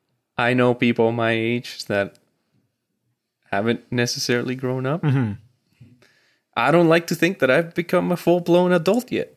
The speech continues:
Speaker 1: I don't know. We, we're all still
Speaker 2: Me too, man.
Speaker 1: we're all still growing up,
Speaker 2: Me
Speaker 1: you know?
Speaker 2: too.
Speaker 1: So, um, I, I, I, I totally agree with you that during this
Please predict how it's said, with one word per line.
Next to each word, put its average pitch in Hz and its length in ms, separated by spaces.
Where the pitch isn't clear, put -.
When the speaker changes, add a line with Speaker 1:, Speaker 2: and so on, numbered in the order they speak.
Speaker 1:
I 135 120
don't 175 140
know. 196 120
We, 135 280
we're 151 220
all 175 160
still 160 420
Speaker 2:
Me 170 180
too, 165 360
man. 143 380
Speaker 1:
we're 135 120
all 170 120
still 190 260
growing 185 320
up, 220 200
Speaker 2:
Me 127 120
Speaker 1:
you 104 60
know? 107 80
Speaker 2:
too. 131 520
Speaker 1:
So, 131 60
um, 120 680
I, 143 420
I, 135 280
I, 135 220
I 143 220
totally 160 460
agree 135 260
with 160 220
you 117 120
that 113 260
during 131 260
this 139 240